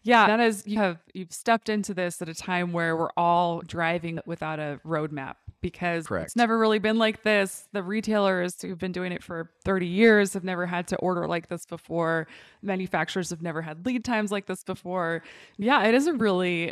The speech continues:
Speaker 1: interesting and a difficult time to step in because on the one hand, you have to get in line for spas. On the other hand, you have no historical data to say, "This is how
Speaker 2: Yes.
Speaker 1: many spas we typically sell in a year." <laughs>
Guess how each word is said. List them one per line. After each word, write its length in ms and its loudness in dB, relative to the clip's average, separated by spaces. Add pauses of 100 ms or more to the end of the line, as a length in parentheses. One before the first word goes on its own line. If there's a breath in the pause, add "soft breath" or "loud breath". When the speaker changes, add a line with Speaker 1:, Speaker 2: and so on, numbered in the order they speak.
Speaker 1:
interesting 800 -2
and 220 -4 (200)
a 80 -8
difficult 520 -2
time 240 -6
to 40 -8
step 300 -8
in 160 0
because 400 -4 (360 loud breath)
on 100 0
the 80 2
one 200 2
hand, 380 0
you 160 2
have 220 -2
to 80 -6
get 140 -8
in 120 -10
line 320 -8
for 140 -10
spas. 580 0
On 100 -4
the 120 -2
other 160 2
hand, 280 -2
you 100 2
have 180 -2
no 260 2
historical 500 -6
data 360 0
to 120 -8
say, 380 -4 (260 loud breath)
"This 120 -2
is 160 -2
how 60 2
Speaker 2:
Yes. 80 2
Speaker 1:
many 180 0
spas 340 0
we 80 -4
typically 380 -8
sell 260 -4
in 80 -2
a 40 -2
year." 440 2
<laughs> 80 6